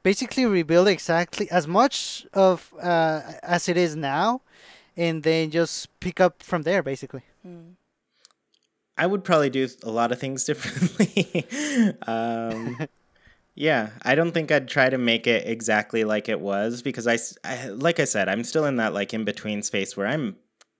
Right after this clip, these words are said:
Speaker 3: in the process of figuring that out, you know?
Speaker 2: Right.
Speaker 3: So I think I'd probably experiment a lot more.
Speaker 2: Hmm.
Speaker 1: Hmm.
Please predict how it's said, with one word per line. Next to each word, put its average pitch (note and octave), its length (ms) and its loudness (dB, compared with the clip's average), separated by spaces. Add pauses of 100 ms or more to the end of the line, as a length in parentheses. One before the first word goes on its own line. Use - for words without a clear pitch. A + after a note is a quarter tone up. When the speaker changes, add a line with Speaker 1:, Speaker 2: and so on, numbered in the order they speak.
(140)
Speaker 3:
in D3+ 260 -4
the B2 60 -4
process A2 460 -2
of G2+ 80 -10
figuring F#2+ 480 -6
that F2+ 140 -6
out, - 240 -12 (100)
you G#2 140 -8
know? G2+ 240 -6 (180)
Speaker 2:
Right. G#3+ 340 -10 (140)
Speaker 3:
So - 540 -6 (440)
I A#2+ 120 0
think D3 200 -4
I'd D3+ 140 -2
probably D3 320 0
experiment G2 600 -4 (100)
a A2+ 60 -10
lot G2 240 -4
more. F#2 360 -8 (1600)
Speaker 2:
Hmm. E3+ 80 -16
Speaker 1:
Hmm. B2 80 -10